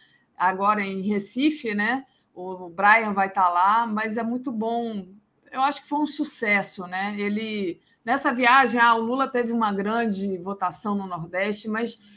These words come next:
ele queria ampliar mais ainda, né, em cima do Bolsonaro. Principalmente acho que o, depois que o Bolsonaro chamou os nordestinos de analfabetos, né?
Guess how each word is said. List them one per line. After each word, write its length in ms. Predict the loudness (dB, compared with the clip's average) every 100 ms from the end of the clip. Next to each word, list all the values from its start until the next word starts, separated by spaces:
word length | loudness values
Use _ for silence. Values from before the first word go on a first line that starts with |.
| _
ele 260 | 0 0 0
queria 480 | -2 -2 2 4 6
ampliar 480 | 4 2 6 6 8
mais 460 | 6 4 4 2
ainda, 600 | 0 0 -2 -2 -2 -4
né, 360 | -4 -4 -4 -6 _ _
em 100 | -12
cima 220 | -8 -4 -2
do 100 | -2
Bolsonaro. 500 | -4 -2 0 0 0
Principalmente 680 | -6 0 0 0 -4 2
acho 540 | 6 6 4 -2 -12 -12 _ _ _ _ _
que 200 | -2 0
o, 720 | 0 0 0 0 0 -2 -4
depois 880 | 0 -2 -2 0 2 2 0 -6 -16 _
que 260 | -4 -2
o 60 | 0
Bolsonaro 520 | 0 2 2 2 0
chamou 800 | 0 -2 -2 -4 -4 -6 -8 -14 -8
os 240 | -6 -2
nordestinos 600 | 0 0 0 -2 -6 -4
de 80 | -2
analfabetos, 880 | 2 2 2 0 2 0 -2 -2 0
né? 300 | 0 -2